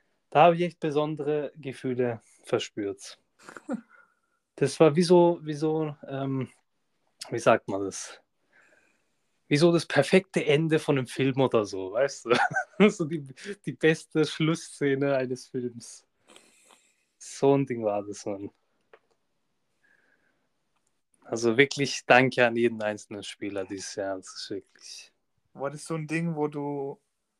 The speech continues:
Speaker 2: wo du spontan einen Gusselabtest machen musstest nach diesem
Speaker 1: Ja,
Speaker 2: Sekunden?
Speaker 1: so ein Ding ist das halt. Wirklich, also ich mein,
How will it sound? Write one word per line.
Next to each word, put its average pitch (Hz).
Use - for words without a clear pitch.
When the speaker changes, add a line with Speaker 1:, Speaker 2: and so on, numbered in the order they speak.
Speaker 2:
wo 135
du 135
spontan 147
einen 147
Gusselabtest 151
machen 131
musstest 123
nach 127
diesem 131
Speaker 1:
Ja, 214
Speaker 2:
Sekunden? 131
Speaker 1:
so 185
ein 202
Ding 208
ist -
das 185
halt. 110
Wirklich, 139
also 123
ich -
mein, 180